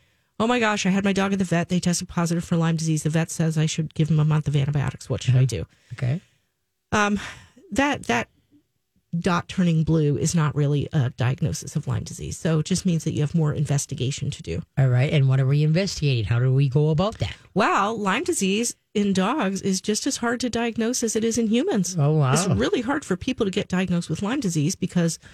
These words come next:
Speaker 1: it's one of those things where the test could be negative. Maybe you still have it. How are you gonna know? Hard to say.
Speaker 2: Wow.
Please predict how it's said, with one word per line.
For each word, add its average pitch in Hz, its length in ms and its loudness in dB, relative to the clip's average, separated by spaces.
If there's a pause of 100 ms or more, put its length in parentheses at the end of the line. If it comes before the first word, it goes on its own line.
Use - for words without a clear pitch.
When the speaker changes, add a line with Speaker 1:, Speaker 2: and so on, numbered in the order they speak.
(140)
Speaker 1:
it's - 100 -20
one 233 100 2
of 233 80 2
those 226 180 0
things 247 300 0
where 214 100 0
the 170 100 -2
test 196 300 -6
could 190 120 -4
be 180 100 0
negative. 208 420 0
Maybe 175 220 2
you 175 100 0
still 151 260 -2
have 160 220 0
it. - 160 -2 (120)
How 175 80 0
are 175 40 2
you 165 160 2
gonna 160 80 2
know? 180 320 0 (920)
Hard 165 160 2
to 220 80 -4
say. 339 320 0 (260)
Speaker 2:
Wow. 165 300 2